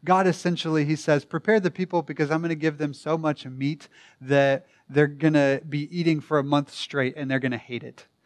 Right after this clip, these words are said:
Essentially, like, uh, all these things that you're asking for, that you're complaining about, I'll just give you what you ask for to the point that it destroys you.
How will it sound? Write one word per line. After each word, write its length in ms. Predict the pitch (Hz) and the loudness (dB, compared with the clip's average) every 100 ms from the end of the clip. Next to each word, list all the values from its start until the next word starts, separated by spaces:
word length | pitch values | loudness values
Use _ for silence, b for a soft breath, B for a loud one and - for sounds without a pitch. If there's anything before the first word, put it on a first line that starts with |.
| b b b b 156 | b b b b 0
Essentially, 600 | 147 202 196 208 190 175 | 2 4 2 4 6 8
like, 400 | 160 147 139 - b b b | 6 6 2 -4 b b b
uh, 240 | 175 160 160 | 2 2 2
all 180 | 170 190 | 2 2
these 220 | 202 180 | 4 0
things 180 | 190 180 | 0 0
that 80 | 170 | 0
you're 160 | 147 | 0
asking 400 | 147 143 151 170 | 2 0 0 -6
for, 320 | 151 160 165 156 | -6 0 2 4
that 120 | 147 | 2
you're 120 | 143 | -2
complaining 540 | 139 139 - 147 165 | -8 -10 -4 -2 -2
about, 260 | 160 165 165 | 0 2 2
I'll 120 | 190 | 0
just 260 | 226 269 156 | 0 -2 0
give 220 | 165 170 | 0 0
you 100 | 180 | 0
what 160 | 170 160 | 0 0
you 140 | 143 | 2
ask 320 | 131 156 - | 2 0 -2
for 360 | - 185 190 196 b b | -18 -6 -4 -4 b b
to 100 | 190 | -2
the 100 | 156 | -2
point 300 | - 180 170 | -2 -2 0
that 140 | 156 | -2
it 100 | 156 | -2
destroys 540 | 135 123 - 131 123 107 | -6 -10 -10 -12 -12 -14
you. 180 | 104 | -20